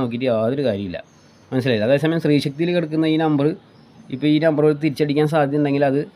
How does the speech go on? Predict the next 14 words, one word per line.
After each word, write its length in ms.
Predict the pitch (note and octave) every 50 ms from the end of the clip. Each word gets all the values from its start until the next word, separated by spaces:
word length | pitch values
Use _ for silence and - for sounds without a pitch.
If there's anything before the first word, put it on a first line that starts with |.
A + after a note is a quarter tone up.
| - -
കാരുണ്യ, 400 | C3 C3 C3 C3 B2+ C3+ C3+ C#3+ C#3+ D3 D3 - C3+
ആ, 40 | C3 C3 B2+ B2+
കാരുണ്യയിലല്ലെങ്കിൽ 680 | B2+ B2+ B2+ B2+ C3+ C#3 D3 D3 D3 C#3+ C#3 D3 D3+ D3+
നിർമ്മലിലായിരിക്കും. 580 | D3 D3 D3 C#3+ D3 D#3 D#3 D#3 C#3+ C3+ C3+ C3 - _ - - _ _ - -
കാരണം 280 | B2 B2 B2 B2+ C3+ D3+ - - _ _
ശ്രീശ-, 320 | - B2 B2+ B2+ C3 - - C3
ഏ, 40 | B2 B2 A#2+ A#2+ A#2 - - - - - - - - - -
ഏ, 60 | A#2+ A#2+ A#2+
എന്താ 220 | A#2+ A#2+ A#2+ B2 B2
പറയുക, 200 | B2 A#2+ A#2 A2+ A2+ - - - - - - - - - - - - - - - - - - - - - - - - _ - - _ _ - - - - _ - - -
ഏ, 20 | A#2+ A#2 A#2+ A#2+ A#2 A#2 A2+ -
കാ-, 220 | B2+ A#2+ B2 B2+ A2+ B2 B2 B2
അതായത്, 260 | A#2 A#2+ A#2+ B2 C#3 D3 C#3+ D3 C#3 - - - B2+
ആ, 40 | B2+